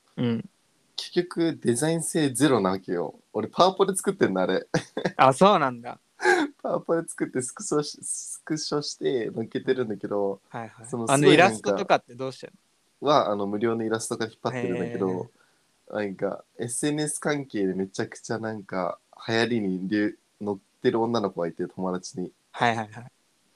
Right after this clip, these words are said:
Speaker 2: で、その子にめちゃくちゃボロクソ言われて、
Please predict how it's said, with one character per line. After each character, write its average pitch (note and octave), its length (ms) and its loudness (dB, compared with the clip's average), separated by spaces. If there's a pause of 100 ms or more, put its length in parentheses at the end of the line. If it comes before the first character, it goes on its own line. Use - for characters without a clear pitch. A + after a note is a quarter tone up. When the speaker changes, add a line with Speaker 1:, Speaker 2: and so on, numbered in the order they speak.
Speaker 2:
で、 F#2 160 -8
そ - 160 -4
の A#2+ 140 0
子 G2+ 120 -2
に F2+ 260 -4
め G2 160 -2
ち - 180 -12
ゃ A#2 40 -10
く - 40 -14
ち - 160 -4
ゃ G#2+ 60 2
ボ G#2+ 120 2
ロ G#2 100 0
ク - 60 -10
ソ - 140 -2
言 G2+ 100 4
わ G2+ 80 6
れ G2 100 2
て、 F2+ 380 -2